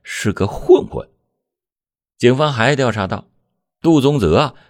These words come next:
也和吕志伟认识，他们是初中同学。这两个人的失踪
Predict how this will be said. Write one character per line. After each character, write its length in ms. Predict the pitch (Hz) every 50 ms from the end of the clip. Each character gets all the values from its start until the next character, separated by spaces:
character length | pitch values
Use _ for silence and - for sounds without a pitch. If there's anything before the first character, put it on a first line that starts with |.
| _ _
也 420 | - 73 76 73 69 57 55 60
和 260 | - - - 117 147
吕 200 | 135 90 78 73
志 120 | 69 73 76
伟 120 | 69 65 60
认 180 | 62 69 67
识， 240 | - - - - _ _ _ _ _ _ _ _ _
他 220 | - - 76 78
们 100 | 78 73
是 320 | - - 69 65 - _ _ _ _
初 340 | - - - - 113 110 104
中 180 | 80 71 60 58
同 160 | - - -
学。 160 | - - - _ _ _ _ _ _ _ _ _ _ _ _ _ _ _ _ _ _ _ _ _ _ _ _ _ _ _ _ _ -
这 200 | 170 190 190 170
两 320 | 143 113 110 110 113 127
个 120 | 139 147
人 120 | 127 113 117
的 80 | 113
失 220 | 104 - - 104 117
踪 240 | 101 110 117 117